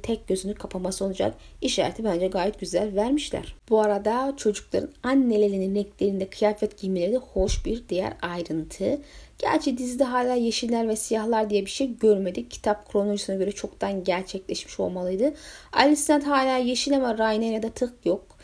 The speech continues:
Çocukların eğitim sahnesini geçtiğimizde, e, Cole'un tam bir pisliğe dönüşünü görüyoruz.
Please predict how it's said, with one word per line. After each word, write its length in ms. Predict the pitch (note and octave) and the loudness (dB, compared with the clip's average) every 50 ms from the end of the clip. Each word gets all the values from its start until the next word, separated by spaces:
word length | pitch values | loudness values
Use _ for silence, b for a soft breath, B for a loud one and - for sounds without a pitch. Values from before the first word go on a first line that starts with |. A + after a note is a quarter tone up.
| B B B B B B B B | B B B B B B B B
Çocukların 480 | - C4 A#3+ - - D#4+ D#4 D#4 D4 - | 0 0 0 2 6 6 6 6 6 4
eğitim 300 | C#4+ C#4+ C#4+ C#4+ - D4 | 2 2 2 2 2 0
sahnesini 640 | C#4+ - D4 C4+ C4+ C4+ C#4 C#4 - C4+ C4+ C#4 | 0 2 0 2 4 2 2 2 4 4 4 4
geçtiğimizde, 920 | C#4 C#4+ C#4 C4+ - - - B3 A#3+ A3+ G#3 A3 A3 A3+ C4 D#4 E4+ - - - | 4 4 2 0 0 -2 0 0 2 2 0 0 0 2 2 2 2 2 -2 -4
e, 520 | - - G3+ G2+ - - - G#2 - - - - - - | -4 -2 -2 0 0 2 2 2 0 0 -4 -10 -16 -6
Cole'un 340 | - - A#3+ C4+ C#4+ C#4 | -2 0 4 4 4 2
tam 240 | C#4+ - C#4+ C#4 C4 | 2 2 2 2 2
bir 120 | B3 B3 B3 | 2 0 -4
pisliğe 360 | - - - - A#3+ A#3 A3 | -6 -4 -2 0 2 2 4
dönüşünü 360 | G#3+ A3+ A3+ - - A3 G3+ | 2 2 0 0 -2 0 2
görüyoruz. 500 | F#3+ G3 F#3 E3+ E3 - - - - - | 2 2 4 2 2 0 0 -4 -4 -6